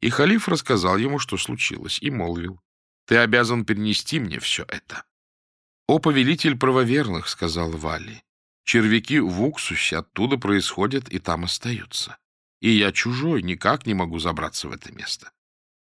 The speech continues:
«Если ты не принесешь мне эти вещи, я убью тебя», — сказал халиф,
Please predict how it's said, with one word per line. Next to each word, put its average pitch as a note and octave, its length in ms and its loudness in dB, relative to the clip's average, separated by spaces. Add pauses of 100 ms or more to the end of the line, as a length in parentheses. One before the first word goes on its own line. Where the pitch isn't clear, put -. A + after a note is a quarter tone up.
(600)
«Если A#2 320 2
ты A#2 140 2
не A#2 100 4
принесешь A2 640 0
мне G2+ 120 0
эти - 300 -4
вещи, G2+ 360 2
я G2+ 180 4
убью G#2 320 0
тебя», — D#2 280 -6
сказал D2+ 360 -8
халиф, G2 420 -6